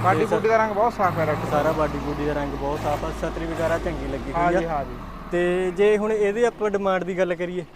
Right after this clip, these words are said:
Speaker 1: ਇਹ ਦੇ ਦਾਂਗੇ ਸਵਾ ਤਿੰਨ ਲੱਖ ਦਾ ਜੀ।
Speaker 2: ਸਵਾ ਤਿੰਨ ਲੱਖ
Speaker 1: ਹਾਂ ਜੀ,
Speaker 2: ਦਾ।
Speaker 1: ਹਾਂ ਜੀ।
Speaker 2: ਤੇ ਬਾਕੀ ਮੌਕੇ ਤੇ ਮਾਨਤਾਨ?
Speaker 1: ਹਾਂ, ਕਰ ਦਾਂਗੇ ਜੀ।
Speaker 2: ਤੇ ਬਾਕੀ ਇੱਕ ਵਾਰੀ ਜਿਹੜਾ ਤੁਹਾਡਾ ਮੋਬਾਈਲ ਨੰਬਰ ਆ, ਉਹ
Speaker 1: ਹਾਂ
Speaker 2: ਬੋਲ
Speaker 1: ਜੀ।
Speaker 2: ਦਿਓ।
Speaker 1: ਉਹ ਅਠਾਨਵੇਂ ਸੱਤ ਸੌ ਬਾਈ।
Speaker 2: ਅਠਾਨਵੇਂ ਸੱਤ ਸੌ ਬਾਈ।
Speaker 1: ਨੜਿਨਵੇਂ ਦੋ ਸੌ ਅੱਸੀ।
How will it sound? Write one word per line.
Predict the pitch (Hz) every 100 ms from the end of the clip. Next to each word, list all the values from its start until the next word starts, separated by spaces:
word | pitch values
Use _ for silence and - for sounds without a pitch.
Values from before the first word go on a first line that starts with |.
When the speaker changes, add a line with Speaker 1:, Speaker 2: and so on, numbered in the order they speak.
| - -
Speaker 1:
ਇਹ | 226
ਦੇ | 262
ਦਾਂਗੇ | 254 254
ਸਵਾ | 220 202
ਤਿੰਨ | 165 160
ਲੱਖ | 151 147
ਦਾ | 139
ਜੀ। | 127 - - - - -
Speaker 2:
ਸਵਾ | 165 156
ਤਿੰਨ | 151 135
ਲੱਖ | 127
Speaker 1:
ਹਾਂ | 117
ਜੀ, | 135
Speaker 2:
ਦਾ। | 120
Speaker 1:
ਹਾਂ | 113
ਜੀ। | 98
Speaker 2:
ਤੇ | 139 135
ਬਾਕੀ | 151 - 170
ਮੌਕੇ | 156 - 160
ਤੇ |
ਮਾਨਤਾਨ? | 165 156 151 156 151 - 185
Speaker 1:
ਹਾਂ, | 208 208
ਕਰ | 208 160
ਦਾਂਗੇ | 147 139
ਜੀ। | 120 - - -
Speaker 2:
ਤੇ | 160
ਬਾਕੀ | 165 160 175
ਇੱਕ | 156
ਵਾਰੀ | 180
ਜਿਹੜਾ | 180 185
ਤੁਹਾਡਾ | 170 165 165
ਮੋਬਾਈਲ | 160 147 147
ਨੰਬਰ | 151 151 156
ਆ, | 147 - - 160
ਉਹ | 151
Speaker 1:
ਹਾਂ |
Speaker 2:
ਬੋਲ | 160 151
Speaker 1:
ਜੀ। |
Speaker 2:
ਦਿਓ। | 151 -
Speaker 1:
ਉਹ | - 226
ਅਠਾਨਵੇਂ | 190 196 208
ਸੱਤ | 202 190 -
ਸੌ | 208
ਬਾਈ। | 156 175 247 - - -
Speaker 2:
ਅਠਾਨਵੇਂ | 147 143 151
ਸੱਤ | 147 139
ਸੌ | 160
ਬਾਈ। | 151 143 185 180
Speaker 1:
ਨੜਿਨਵੇਂ | 202 262 220 208
ਦੋ | 196
ਸੌ | 185 175
ਅੱਸੀ। | - 135